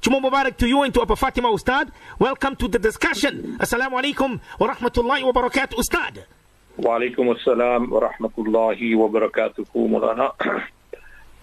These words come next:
Speaker 2: Ahlan wa sahlan wa marhaban to you and our esteemed listeners. Dosto, Azizo, Fakiro. Indeed, Maulana, the most beautiful dua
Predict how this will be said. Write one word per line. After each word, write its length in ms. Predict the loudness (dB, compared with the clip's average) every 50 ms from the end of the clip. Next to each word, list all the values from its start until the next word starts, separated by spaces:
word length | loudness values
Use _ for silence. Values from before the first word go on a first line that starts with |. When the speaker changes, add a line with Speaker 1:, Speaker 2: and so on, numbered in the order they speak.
| -4 -2
Speaker 2:
Ahlan 460 | -2 -2 0 -2 -2 0 0 0 0
wa 120 | 0 0
sahlan 520 | 0 0 -2 0 0 0 0 0 0 2 2
wa 60 | 2
marhaban 680 | 2 2 0 2 0 -2 -2 -2 -4 -4 -6 -8 -6
to 100 | -6 -4
you 440 | -2 2 2 2 4 4 2 2 0
and 180 | 0 0 0
our 260 | 2 2 2 2 2 0
esteemed 440 | -2 -4 -2 -2 0 0 0 2
listeners. 560 | 2 0 0 -2 -2 0 0 2 2 0 -2 -6 -10 -20 -20 _ -20 -20 -20 -20 -20 -20 -20 -20 -20 -20 -20 -12 -6 -2
Dosto, 680 | 0 2 4 2 2 0 -2 0 2 2 2 2 2 0
Azizo, 600 | 0 0 0 0 0 2 4 4 4 4 2 2
Fakiro. 500 | -2 -4 -2 0 0 0 2 2 0 0 -2 _ _ _ _ _ _ _ _ -20 -20 -20 -20 -20 -20 -20 -20 -20 -20 -20 -20 -18 -14 -14 -14 -14 -16 -18 -18 -16 -14 -14 -14 -14 -14 -16 -18 -18 -8 -2
Indeed, 420 | 0 0 2 2 0 0 -2 -2 0
Maulana, 640 | 0 2 2 2 2 2 2 0 0 -2 -6 -6 -6 -4 -4 -6 -8 -10 -14 -18 -20 -20 -20 -20 -20 -20 -20 -20 -18 -18 -16 -16 -14 -8 -2 0
the 80 | 0
most 400 | 2 2 2 2 2 0 -2 -4 -10 -14 -12 -12 -10 -4
beautiful 640 | 0 0 0 2 2 0 0 2 2 2 4 4 2
dua 600 | 2 2 2 4 4 4 2 2 2 0 -2